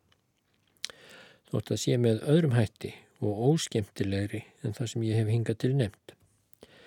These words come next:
Þetta er sem sagt kafli um nauðganir bandarískra hermanna í Evrópu.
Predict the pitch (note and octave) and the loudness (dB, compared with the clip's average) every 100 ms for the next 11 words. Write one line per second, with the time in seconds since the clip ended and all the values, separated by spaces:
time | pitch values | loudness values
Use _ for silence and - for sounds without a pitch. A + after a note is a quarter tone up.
0 | - - - - _ _ _ _ _ - | -20 -20 -20 -20 _ _ _ _ _ -4
1 | C3 - - A#2+ A2+ G#2+ - C#3+ D3 D3 | -2 -2 -2 -2 -4 -6 -4 -2 2 2
2 | D3 C#3 B2+ B2 C#3 E3+ - A#2+ G2+ F#2+ | 2 2 2 4 4 2 0 -2 -2 -6
3 | - _ A#2 A#2+ B2 A2+ - - A2+ A#2+ | -10 _ -4 -2 0 0 -2 0 2 4
4 | B2 A#2 G#2 G2 G2 - - A#2+ A#2+ C#3 | 2 2 0 -2 -6 -8 -4 -2 -2 0
5 | C3 A2+ - - | 0 0 -2 -16